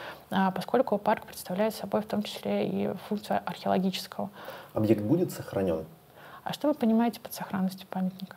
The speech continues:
Speaker 2: А, я имею в виду, что не просто там фотофиксация его с да-, с дальнейшим изъятием, да, а вот, м, возможно, музеифицирован, возможно, сохранён в другом виде. Ну, чтобы он
Speaker 1: <clears throat>
Speaker 2: с-, сохранился в том виде, в котором мы его нашли, плюс, э, что называется, обработали, чтобы он не потерялся
Speaker 1: А,
Speaker 2: в веках.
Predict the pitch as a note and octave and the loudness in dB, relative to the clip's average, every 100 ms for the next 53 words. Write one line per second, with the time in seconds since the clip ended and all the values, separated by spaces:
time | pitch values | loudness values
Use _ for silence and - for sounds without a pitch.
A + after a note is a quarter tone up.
0 | - G#2 F2+ E2+ E2 D#2 E2 G2+ G2+ F#2+ | -6 0 2 2 2 0 4 6 6 6
1 | F#2 - G2+ - C#3+ - E2+ G2+ - - | 4 2 0 2 2 2 2 0 0 -2
2 | - A2 G#2 - F2 E2 E2+ F2 F2 C2+ | 6 8 8 6 0 2 2 2 2 2
3 | F2+ F2 F#2 E2 - F2 E2+ E2 D2+ D2 | 0 4 4 2 0 -2 0 0 0 2
4 | F#3 G#3+ F#3 D2+ E2+ D2+ E2+ F2+ G#2 E2+ | 8 10 10 8 0 -2 2 4 4 4
5 | D#2 D2+ - - F2 D#2+ D2 C#2+ C#2+ E2 | 0 -2 -4 0 4 4 2 -2 -6 -4
6 | D#2 F2 F2+ E2 - F2 F2 F2 F2+ F2 | 0 2 2 -2 -4 -2 0 0 2 2
7 | D#2+ D2+ - - - - - A3 - G3 | 2 0 -2 -4 -12 -2 6 6 8 6
8 | - - - - D#3+ F3 - - A2 G#2+ | 4 2 4 8 10 10 8 8 8 6
9 | - - F#2 F#2 F#2 F2+ C#3 C3+ F2+ F#2+ | 2 2 4 4 4 2 0 -2 -2 -4
10 | - - E2+ D#2+ D#2 D#2 D2+ D#2 E2 G1+ | -4 -2 0 4 4 4 4 2 0 -6
11 | - - E2 D#2+ F#2 D#2 E2 F2+ F#2+ D#2 | -14 -4 0 4 4 4 6 8 8 4
12 | - D#2 - E2+ E2+ E2+ E3+ E3+ - - | 0 -2 -2 -2 -2 -2 -6 -6 -8 -12
13 | - - - - A3+ A2+ G#2+ - D#2+ E2 | -16 -18 -12 -2 2 8 10 8 2 0
14 | - - | 0 0